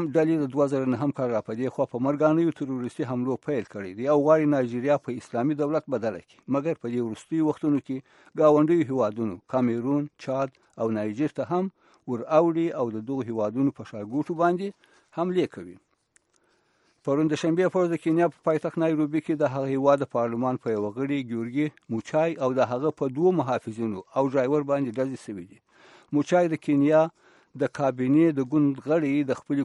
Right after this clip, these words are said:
کورنۍ د میلمستیا څخه وروسته راستون شوی و چې په لار کې وسلوالو کسانو د هغه په موټر باندې ډزې وکړې او ویې واژه. د کینیا جمهور رئیس اوهورو کیناتا ویلي دي چې ده د دې قتلونو له کبله سخت ټکان خوړلی او زیات غمجن شوی دی.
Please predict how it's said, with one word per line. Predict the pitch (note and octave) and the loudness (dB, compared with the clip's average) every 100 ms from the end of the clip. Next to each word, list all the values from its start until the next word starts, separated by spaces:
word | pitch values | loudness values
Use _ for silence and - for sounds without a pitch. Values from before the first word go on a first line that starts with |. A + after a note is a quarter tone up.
| - | -2
کورنۍ | B2+ A#2+ C#3+ | -4 0 0
د | D3 B2+ | 2 0
میلمستیا | A#2+ A#2 - D#3+ D#3+ | -2 -2 -2 0 0
څخه | - D#3+ | 0 -4
وروسته | D#3+ - C#3 | -4 -2 -2
راستون | B2 C3 A#2 | -2 -4 -6
شوی | D#3 D3+ | -2 0
و | D3 C#3+ | 0 -2
چې | - | -6
په | G#2+ B2 | -6 -2
لار | C3 | -4
کې | - | -4
وسلوالو | A#2 - A#2+ D3+ E3+ - | -12 -10 -2 2 2 0
کسانو | C#3+ E3 E3 C3 | -2 0 0 0
د | A2+ | -2
هغه | B2+ C#3 | -4 -6
په | - A#2 | -6 -4
موټر | G#2+ C3+ C3+ | -4 -4 -4
باندې | C#3+ C#3+ D3 | -2 -2 0
ډزې | D#3 D#3+ | 0 0
وکړې | D#3 - E3 C#3+ | -2 -6 -4 0
او | D#3 F#3+ D3 | -2 -2 -4
ویې | C#3+ | -2
واژه. | F#2+ E2 - _ _ _ _ - - | -2 -6 -14 _ _ _ _ -20 -2
د | E3 | -2
کینیا | - F3+ F3+ D#3 | 2 2 4 2
جمهور | C#3+ A2+ G#2 | 0 -2 -8
رئیس | F#2+ D#4+ | -8 -4
اوهورو | C#3 D3 D3 C#3+ | -2 0 0 -2
کیناتا | C3+ B2+ B2 D3+ D3+ | -2 -2 0 2 2
ویلي | C#3 C3 C#3 C#3+ C#3 B2 | 0 -2 -2 -2 -4 -6
دي | - | -8
چې | B2 A#2+ _ - - | -10 -10 _ -20 -12
ده | B2+ E3+ D#3 | 0 2 2
د | C3+ | 2
دې | D#3 D3+ | 0 -2
قتلونو | C3+ - D3 C#3+ B2 | -8 -8 0 0 0
له | |
کبله | - A#2 C3 A2 - | -4 -4 -2 -2 -4
سخت | F3 - - | -4 -4 -12
ټکان | A2 G#2+ G#2 | -12 -10 -8
خوړلی | - G2+ G2 G2+ A#2 | -8 -10 -10 -8 -4
او | A2+ | -4
زیات | A2+ C#3+ - | 0 0 -2
غمجن | G#2+ G2 F#2+ - | -8 -10 -12 -4
شوی | A#2+ G2 | -4 -4
دی. | F#2+ | -10